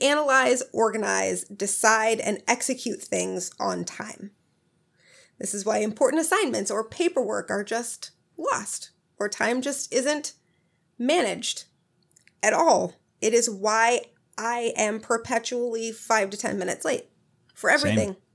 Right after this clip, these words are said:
Speaker 1: no matter what, always.
Speaker 2: Yeah. I, it's, it's impossible to describe to somebody that I want to be on time.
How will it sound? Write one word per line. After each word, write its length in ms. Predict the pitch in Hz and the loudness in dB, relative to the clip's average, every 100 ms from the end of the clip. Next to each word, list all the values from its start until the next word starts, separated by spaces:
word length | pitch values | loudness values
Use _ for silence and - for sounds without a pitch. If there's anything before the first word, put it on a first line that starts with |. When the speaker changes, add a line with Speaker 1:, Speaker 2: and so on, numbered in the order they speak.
| _ | _
Speaker 1:
no 220 | 202 208 | -4 0
matter 220 | 233 277 285 | 2 4 4
what, 200 | 202 - _ _ _ - | 2 0 _ _ _ -4
always. 480 | 175 - - - - _ _ _ - | -2 -2 -6 -10 -14 _ _ _ -8
Speaker 2:
Yeah. 220 | 95 92 - _ _ | -6 -6 -10 _ _
I, 200 | 104 101 - | -2 -2 -2
it's, 360 | 107 98 - - | -4 0 -2 0
it's 160 | 120 | 2
impossible 540 | 127 - 113 113 127 117 | 2 4 4 4 2 0
to 80 | 107 | 2
describe 420 | 104 - 98 95 | 0 0 0 -2
to 60 | 98 | -2
somebody 640 | 98 92 90 90 85 87 _ _ _ _ _ _ _ _ _ | -2 -2 -2 -2 -4 -8 _ _ _ _ _ _ _ _ _
that 480 | 98 92 85 85 - | 0 2 2 -2 -4
I 120 | 101 101 | 0 2
want 300 | 95 147 - | 2 2 0
to 140 | 131 | -4
be 220 | 107 123 135 | -2 0 0
on 160 | 123 | -2
time. 400 | 120 123 87 - | -2 -4 -6 -10